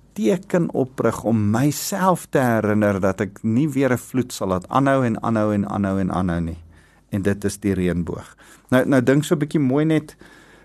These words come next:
eh, wetenskaplik daaraan, as dit nog nooit gereën het van bo af nie, nog nooit vog in die lug geval het nie,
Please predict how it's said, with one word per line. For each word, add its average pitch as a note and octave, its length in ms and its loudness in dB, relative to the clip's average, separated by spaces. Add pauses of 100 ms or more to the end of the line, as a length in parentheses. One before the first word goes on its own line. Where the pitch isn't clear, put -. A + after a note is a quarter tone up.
eh, G#2 280 0
wetenskaplik C#3 880 0
daaraan, D3 260 4
as B2+ 120 -2
dit A2+ 140 -4
nog A2+ 180 0
nooit B2+ 440 4
gereën B2+ 500 2
het C#3+ 200 2
van B2 280 0
bo A#2+ 180 2
af C#3 180 2
nie, C#3+ 100 2
nog A#2+ 200 0
nooit C#3 220 2
vog - 520 -2
in C#3+ 140 2
die B2+ 120 4
lug - 680 0
geval C3 380 2
het B2+ 200 2
nie, D3 160 2